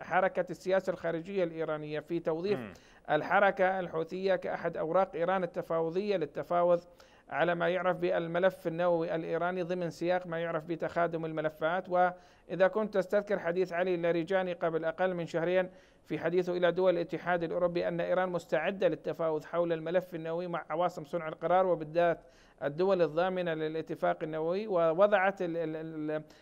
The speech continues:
Speaker 1: ما يعرف بالورقة اليمنية كأحد أهم الأوراق بالنسبة للسياسة الإيرانية، وبالتالي معادلة، آه، آه،
Speaker 2: وربما كان
Speaker 1: خروج،
Speaker 2: هناك،
Speaker 1: آه،
Speaker 2: آه، أيضًا
Speaker 1: آه،
Speaker 2: لقاءات،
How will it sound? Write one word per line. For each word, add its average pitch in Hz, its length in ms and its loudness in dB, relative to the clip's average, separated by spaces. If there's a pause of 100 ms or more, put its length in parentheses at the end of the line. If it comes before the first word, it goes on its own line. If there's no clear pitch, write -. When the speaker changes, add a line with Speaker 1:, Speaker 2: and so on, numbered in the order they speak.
(140)
Speaker 1:
ما 156 160 2
يعرف 190 260 4
بالورقة 185 800 4
اليمنية 175 680 -2
كأحد 185 640 0
أهم 196 420 -2
الأوراق 175 500 0
بالنسبة 170 680 0 (340)
للسياسة 175 500 2
الإيرانية، 156 440 0
وبالتالي 175 460 4
معادلة، 214 520 4 (600)
آه، 170 440 2
آه، 165 40 -2
Speaker 2:
وربما 214 400 6
كان 214 180 4
Speaker 1:
خروج، 214 440 8
Speaker 2:
هناك، 170 200 2
Speaker 1:
آه، 160 40 2
Speaker 2:
آه، 180 260 4
أيضًا 208 220 6
Speaker 1:
آه، 185 80 2
Speaker 2:
لقاءات، 180 640 4